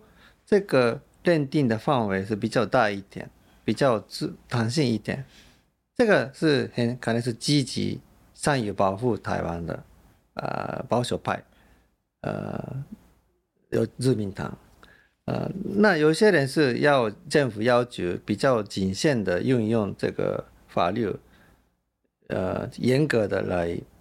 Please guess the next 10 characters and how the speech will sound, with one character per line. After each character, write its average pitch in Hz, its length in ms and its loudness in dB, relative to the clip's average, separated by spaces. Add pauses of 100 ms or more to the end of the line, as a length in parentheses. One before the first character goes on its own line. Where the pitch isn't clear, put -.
(440)
呃， 53 400 -6
以 - 180 -10 (240)
这 104 140 -4
个 - 440 -4 (880)
判 127 220 0 (100)
断。 139 180 2 (600)
呃， 110 220 0
所 170 200 4
以 147 100 4
是， 135 380 2